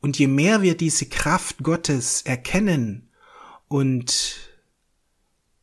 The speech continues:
positiv leben, wird unser Leben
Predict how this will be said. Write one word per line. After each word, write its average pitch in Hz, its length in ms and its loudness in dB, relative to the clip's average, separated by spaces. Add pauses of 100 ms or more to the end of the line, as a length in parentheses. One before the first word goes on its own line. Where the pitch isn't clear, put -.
positiv 196 680 2
leben, 170 560 0 (920)
wird - 640 0 (920)
unser 127 280 0
Leben 165 800 4